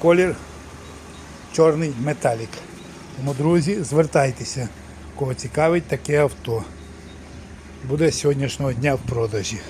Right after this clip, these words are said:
Телефонуйте, пишіть, будемо домовлятися. Отака машинка. Всім вдалих покупок і мирного неба.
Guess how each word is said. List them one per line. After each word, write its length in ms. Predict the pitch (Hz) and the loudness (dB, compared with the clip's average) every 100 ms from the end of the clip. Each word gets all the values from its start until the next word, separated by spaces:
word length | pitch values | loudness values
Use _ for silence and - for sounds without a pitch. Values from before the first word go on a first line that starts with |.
| - | -8
Телефонуйте, 680 | 123 123 - 123 151 175 165 | -4 -2 -2 0 2 2 0
пишіть, 540 | 139 127 - 160 170 - - - - - | 0 -2 0 0 -2 -8 -16 -16 -14 -6
будемо 440 | 131 143 151 151 160 - 120 | -2 2 2 0 -2 -8 -2
домовлятися. 1080 | 135 143 139 135 123 113 113 117 - - - - - - - - - - - - - 151 | 2 4 4 4 4 0 0 -2 -2 0 -2 -4 -10 -12 -10 -10 -10 -12 -16 -14 -8 -4
Отака 280 | 151 135 127 | -2 -2 -2
машинка. 520 | 120 - 101 98 110 - - - - - - | 0 -2 -4 -4 -6 -6 -10 -14 -16 -14 -8
Всім 460 | - 151 160 196 - - - 135 | -2 0 0 0 -6 -14 -14 -6
вдалих 440 | 117 127 131 143 - - - - - | 0 2 4 2 0 -12 -16 -16 -12
покупок 680 | 117 101 - 143 170 170 131 | -10 -6 -2 0 2 0 0
і 60 | 131 | -2
мирного 680 | 127 143 143 147 127 143 | 2 2 2 2 0 0
неба. 460 | 131 117 107 101 | -2 -4 -4 -6